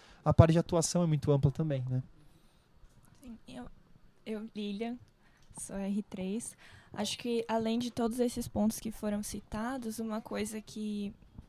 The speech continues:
Speaker 2: me chamava muito a atenção e que ainda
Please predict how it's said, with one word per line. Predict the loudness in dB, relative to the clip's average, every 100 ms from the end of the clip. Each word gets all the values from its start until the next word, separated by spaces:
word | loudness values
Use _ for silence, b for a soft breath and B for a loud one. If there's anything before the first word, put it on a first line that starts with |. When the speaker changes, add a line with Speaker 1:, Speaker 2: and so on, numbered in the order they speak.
| -6
Speaker 2:
me | -2 -2 -2 -4
chamava | -6 -6 -6 -4 -4
muito | -4 -4 -8
a |
atenção | -12 -10 -10 -8 -8
e | -8 -8
que | -10
ainda | -6 -6 -6